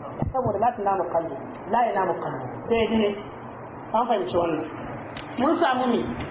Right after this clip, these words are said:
Raka'a nawa Annabi kai? Sha ɗaya ko? A waɗannan hadisai guda biyu. Na ce muku hadisai da ma biyu na. Akwai masu sha ɗai, akwai masu sha uku ko? To ga na sha ɗai. An fahimci wannan?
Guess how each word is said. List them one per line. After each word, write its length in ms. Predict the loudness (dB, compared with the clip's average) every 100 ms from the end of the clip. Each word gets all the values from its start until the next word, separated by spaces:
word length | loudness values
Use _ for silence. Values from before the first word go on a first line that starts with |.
| 0
Raka'a 420 | 2 4 4 4
nawa 200 | 4 2
Annabi 200 | 2 2 4
kai? 260 | 4 2 0 -6 -10 -8 -6 -4 -4 -2 -2 -4 -8 -10 -8 -2
Sha 260 | 4 4 4
ɗaya 140 | 2 2
ko? 220 | 2 0 -6 -8 -4
A 160 | 2
waɗannan 400 | 2 4 2 2 2
hadisai 420 | 0 0 2 2
guda 200 | 2 0
biyu. 280 | -2 -6 -8 -10 -10 -2
Na 200 | 0 2
ce 140 | 0
muku 200 | 0 6
hadisai 520 | 6 6 2 4 6
da 180 | 6 6
ma 140 | 4 2 4
biyu 200 | 6 6
na. 180 | 4 0 -6 -8 -4
Akwai 320 | 0 2 4 6
masu 320 | 6 4 2
sha 200 | 4 4 4
ɗai, 340 | 2 2 0
akwai 240 | 0 2 4
masu 280 | 4 2
sha 160 | 2 0 0
uku 180 | -2 2
ko? 160 | 2 2 -2 -10 -10 -6 -6 2
To 180 | 4
ga 180 | 6 4
na 100 | 4
sha 160 | 2 2
ɗai. 200 | 0 -4 -4 2
An 180 | 2
fahimci 300 | 4 2 4
wannan? 340 | 6 6 4